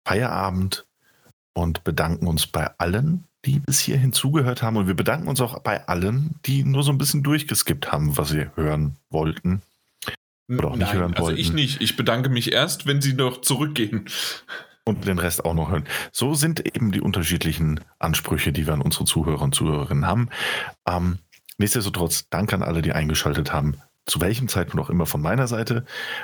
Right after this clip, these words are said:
Speaker 1: Ähm, wenn's euch gefallen hat, ihr dürft uns positiv bewerten, ihr dürft uns weiterempfehlen, ihr dürft, äh, uns auch quasi negativ weiterempfehlen. Sagen so, "Oh, das musst du dir auf gar keinen Fall anhören."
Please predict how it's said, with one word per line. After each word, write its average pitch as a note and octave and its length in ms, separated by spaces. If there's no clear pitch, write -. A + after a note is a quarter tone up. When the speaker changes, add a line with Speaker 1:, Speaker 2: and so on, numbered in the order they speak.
Speaker 1:
Ähm, G2 360
wenn's D#3 180
euch C#3 140
gefallen A#2+ 320
hat, A2 300
ihr F#2 120
dürft E2+ 360
uns - 220
positiv F2 400
bewerten, D#2+ 360
ihr D#2+ 40
dürft E2 200
uns - 140
weiterempfehlen, D#2+ 720
ihr - 80
dürft, - 320
äh, D#2+ 220
uns D#2+ 140
auch - 160
quasi E2+ 240
negativ G#2+ 520
weiterempfehlen. D2 480
Sagen D#2+ 120
so, F#2 100
"Oh, C#3 140
das A2 140
musst A2+ 160
du G2+ 40
dir G#2 80
auf F2+ 120
gar A#2+ 160
keinen A#2+ 180
Fall G2 220
anhören." F#2+ 400